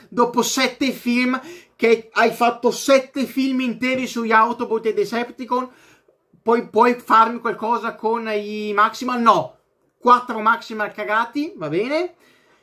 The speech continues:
E loro abbandonano il pianeta per la minaccia che incombe. La minaccia che incombe cosa sono? Due scorpioni e Scourge.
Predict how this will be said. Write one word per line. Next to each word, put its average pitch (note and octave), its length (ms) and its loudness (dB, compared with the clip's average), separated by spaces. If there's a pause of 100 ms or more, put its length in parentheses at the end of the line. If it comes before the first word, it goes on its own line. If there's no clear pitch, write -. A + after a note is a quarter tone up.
(200)
E C4 140 0
loro D#4 420 6
abbandonano B3+ 880 2
il D#4 100 -2
pianeta D#4 540 2
per A3 120 -2
la A3+ 120 0
minaccia B3+ 420 -4
che A#3 80 -4
incombe. E4+ 460 0
La D4 140 4
minaccia C#4 380 -2
che C4+ 80 -6
incombe E4+ 420 -2
cosa C#4 180 -2
sono? F#3 720 -2
Due E4 280 6
scorpioni F4 760 0
e C#4+ 100 -6
Scourge. - 460 -6